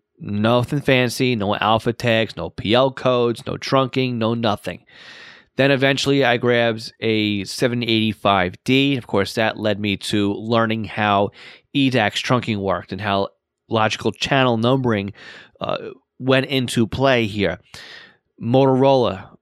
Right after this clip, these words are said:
trunking, right? L T R. I learned all this because I had a brand new radio, and understanding how things worked was really cool. And it was a lot of trial and error to understand how, uh, the trunking systems worked and how to set the radio up. But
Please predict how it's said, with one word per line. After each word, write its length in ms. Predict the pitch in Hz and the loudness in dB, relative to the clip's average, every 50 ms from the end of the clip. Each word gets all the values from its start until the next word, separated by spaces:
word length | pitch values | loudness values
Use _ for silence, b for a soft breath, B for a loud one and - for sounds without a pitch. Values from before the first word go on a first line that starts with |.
| _ - | _ -8
trunking, 520 | - - 131 110 101 - 101 90 87 90 95 117 | -4 0 0 0 0 -2 -4 -6 -6 -8 -12 -10
right? 300 | - 92 95 107 113 - | -6 -4 -2 -2 -4 -2
L 220 | - 127 135 135 - | -2 -2 -2 -2 -2
T 200 | - - 123 123 | -2 -2 -2 0
R. 300 | 120 123 123 123 113 110 | 2 4 4 4 4 2
I 60 | 113 | 0
learned 300 | 117 127 143 147 143 139 | 0 0 0 0 0 0
all 320 | 135 - 131 139 143 135 127 | 0 0 0 2 2 2 2
this 160 | 135 127 - | 0 -2 -2
because 480 | - 117 - - 123 113 110 104 - - _ _ - | -4 -6 -4 -2 0 -2 -2 -2 -6 -12 _ _ -6
I 140 | 101 104 107 | -4 -4 -2
had 160 | 113 113 104 | -2 -2 -4
a 40 | 98 | -2
brand 300 | - 110 107 101 98 95 | -2 -2 -2 -2 -2 -4
new 100 | 98 101 | -2 -2
radio, 480 | 104 123 127 127 120 107 98 90 95 | 0 2 2 2 2 2 0 0 -2
and 380 | - - 101 101 98 98 95 - _ - | -4 -4 -4 -4 -4 -6 -8 -10 _ -6
understanding 540 | 107 117 117 113 - - 139 131 135 131 120 | -4 -2 -2 -2 -2 -2 0 0 0 0 0
how 160 | 113 107 101 | -2 -2 -4
things 300 | - - 107 104 95 98 | -2 -4 -4 -4 -2 0
worked 300 | 107 117 120 117 107 - | 2 2 4 2 2 -2
was 100 | 90 92 | -6 -6
really 240 | 101 107 104 101 95 | -4 -2 -2 -2 -2
cool. 280 | - - 123 110 101 B B B B B B B B | -2 0 0 0 0 B B B B B B B B
And 120 | 220 226 | 0 0
it 100 | 208 170 | 0 2
was 200 | 170 190 196 170 | 2 2 2 2
a 120 | 180 143 | 2 0
lot 300 | 120 113 113 117 127 139 | 2 2 4 4 4 2
of 140 | 156 156 147 | 2 0 -4
trial 500 | - - - - 107 107 104 104 110 113 | -6 -4 0 2 2 4 4 4 2 0
and 220 | - - 107 110 117 | 0 -4 -6 -6 -4
error 480 | - 104 123 165 180 110 87 78 - - - | -2 0 2 2 2 0 -2 -2 -6 -10 -8
to 320 | - 117 110 110 113 110 - | -6 -2 -2 0 0 -2 -2
understand 720 | 110 117 110 101 - - - 131 120 117 117 117 110 104 | -4 -4 -2 -2 -4 -4 -2 0 0 0 0 0 -2 -6
how, 520 | - - 117 107 104 104 104 101 98 - B B B B B B B B - | -6 -2 0 2 2 2 2 0 -2 -4 B B B B B B B B -16
uh, 120 | - 131 131 | -14 -12 -6
the 180 | 123 113 117 | -4 -4 -4
trunking 500 | - - - - 151 135 127 - 139 123 | -2 -4 -2 0 2 2 2 0 -4 -4
systems 460 | - - - 123 113 - 120 113 107 | -4 -2 -2 -2 -2 -2 -6 -8 -4
worked 440 | - 110 120 117 113 113 110 107 - | 0 2 4 4 4 4 2 0 -4
and 100 | 104 95 | -6 -6
how 160 | 107 117 117 | -4 -2 -2
to 80 | 120 107 | 0 0
set 200 | - - 123 113 | 0 -2 -2 0
the 100 | - 104 | 0 0
radio 220 | 110 110 110 107 | 2 2 2 2
up. 240 | 104 101 107 107 - | 2 2 2 0 0
But 200 | - 110 101 - | -4 -6 -6 -6